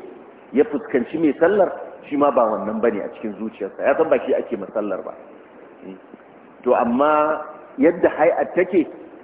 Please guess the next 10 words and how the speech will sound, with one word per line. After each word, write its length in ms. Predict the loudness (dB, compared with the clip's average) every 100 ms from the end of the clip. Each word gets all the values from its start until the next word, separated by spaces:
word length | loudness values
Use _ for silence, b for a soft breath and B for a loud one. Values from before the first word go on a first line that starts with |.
| -16
akwai 400 | -10 -2 2 2 2
ɗan 480 | 2 2 0 -2 -8 -18 -20 -18 -18 -10
susa 360 | -4 -2 -2
a 160 | -4 -4
cikin 300 | -8 -8 -8 -6
zuci. 340 | -8 -10 -14 -14 -18 -20 -20 -20 -20 -10
Na 80 | -6
jin 220 | -2 -2
wannan. 280 | -2 -8 -12 -16 -20 -20 -20 -20 -16 -10
Eh, 300 | -8 -8